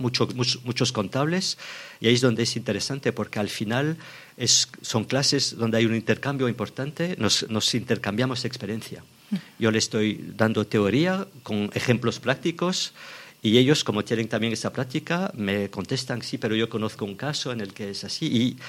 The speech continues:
y así, en, en gen-, eh, y por decirle, eh, eh, la verdad, aprendemos muchos uno de, de otros, y eso es lo que me, me gusta mucho. Eh, dar clases a, a alumnos jóvenes en la universidad que nunca trabajaron, no creo que a mí me, me gustaría.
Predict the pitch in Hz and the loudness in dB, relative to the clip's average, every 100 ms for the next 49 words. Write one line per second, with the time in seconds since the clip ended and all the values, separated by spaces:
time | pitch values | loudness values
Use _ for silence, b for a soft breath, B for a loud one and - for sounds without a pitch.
0 | B - 107 - 143 131 107 107 117 104 | B 2 2 4 0 -2 -4 -6 -6 -8
1 | 87 104 101 92 110 104 117 117 135 143 | -6 -4 -2 0 0 4 8 8 8 6
2 | 127 123 120 127 123 - 113 - 110 104 | 6 4 0 2 0 0 -2 0 2 4
3 | 104 101 151 170 117 117 107 127 147 151 | 4 6 4 6 2 4 6 6 6 2
4 | - B B B B 135 147 160 - - | 0 B B B B 2 4 2 0 2
5 | 127 127 107 98 95 95 - 95 - 110 | 4 4 2 0 -4 -6 -8 -6 -2 0
6 | 123 123 120 110 101 98 104 104 - 95 | 0 0 -2 -2 -2 -4 -4 -4 -4 -8
7 | - - 95 - - 110 104 104 131 127 | -8 -8 -8 -12 -6 -2 -2 4 4 4
8 | - 139 131 120 - 131 - 120 120 123 | 2 2 4 2 2 0 0 0 2 2
9 | 131 117 101 - B B B B - 143 | 2 2 2 0 B B B B 4 8
10 | 120 101 101 120 113 110 110 - 117 110 | 8 8 4 2 2 2 0 2 2 2
11 | 123 131 131 120 110 - 131 135 131 123 | 0 0 0 4 4 2 0 0 0 6
12 | 127 123 123 127 107 113 113 101 98 101 | 6 6 2 2 0 0 -2 -2 -4 -8
13 | - 95 78 | -12 -12 -14